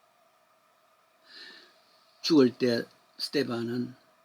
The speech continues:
"하나님이여, 이 죄를 저들에게 돌리지 마옵소서, 내 영혼을 받으소서." 그렇게 마지막 돌아가셨죠.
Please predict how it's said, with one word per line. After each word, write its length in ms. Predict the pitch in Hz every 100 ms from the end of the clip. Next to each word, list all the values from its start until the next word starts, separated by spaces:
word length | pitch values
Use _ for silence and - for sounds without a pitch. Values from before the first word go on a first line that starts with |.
| _ _ _ -
"하나님이여, 840 | 151 123 117 113 120 117 120 143
이 260 | 294 175 196
죄를 300 | 180 175 156
저들에게 480 | 175 151 147 143 139
돌리지 420 | 156 143 139 139
마옵소서, 960 | 123 101 117 120 - 120 - 120 120 147 _ -
내 180 | 151 139
영혼을 460 | 151 190 220 196
받으소서." 760 | 185 196 165 - 127 - 135 - _ _
그렇게 500 | 156 147 - 151 147 - - _ _ _
마지막 440 | 139 123 123 120 - _ - _ _ _ _ _ _ _ _ _ _ _ _ _ _ -
돌아가셨죠. 800 | 127 110 107 131 123 - 185